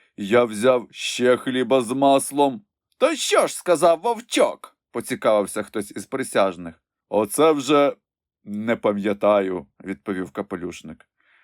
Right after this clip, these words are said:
«Мусиш пам'ятати», зауважив король, «бо я голову тобі зніму». Бідолаха капелюшник упустив хліб з маслом та чашку і впав на коліна.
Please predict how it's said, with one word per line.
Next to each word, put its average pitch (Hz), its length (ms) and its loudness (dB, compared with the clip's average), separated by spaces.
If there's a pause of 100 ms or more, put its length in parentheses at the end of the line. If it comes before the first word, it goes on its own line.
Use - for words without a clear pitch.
(200)
«Мусиш 277 600 0
пам'ятати», 254 960 0 (180)
зауважив 113 640 2
король, 98 340 -2
«бо 247 260 2
я 269 160 4
голову 226 440 0
тобі 214 280 -4
зніму». 165 640 -4 (420)
Бідолаха 208 800 0
капелюшник 190 920 -4
упустив 247 720 -2
хліб 226 360 -6
з 196 160 -2
маслом 202 580 0
та 180 160 0
чашку 160 640 0
і 95 200 -4
впав 202 580 0
на 156 160 2
коліна. 123 800 -2